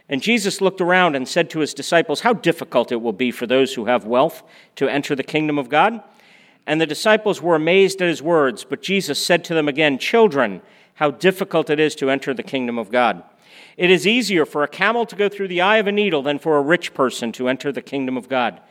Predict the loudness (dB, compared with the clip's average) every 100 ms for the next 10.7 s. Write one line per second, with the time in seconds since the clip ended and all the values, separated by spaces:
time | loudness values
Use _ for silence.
0 | _ -20 _ _ -8 -4 2 4 4 0
1 | -2 -10 -8 -4 0 0 0 -2 -4 -2
2 | 2 2 0 -6 -12 -10 -10 -6 -2 -2
3 | -2 -8 -8 -10 -14 _ _ _ _ _
4 | 0 4 6 4 2 -2 0 4 4 2
5 | -6 -16 -20 _ _ _ _ _ _ _
6 | _ -8 -6 -6 -4 -4 -4 -10 -8 -8
7 | -8 -6 -6 -8 _ _ _ _ _ _
8 | -6 0 2 2 0 -2 -2 2 2 2
9 | -2 0 -2 -2 -6 -6 -6 -6 -4 -2
10 | 0 -2 -4 0 0 -2 -4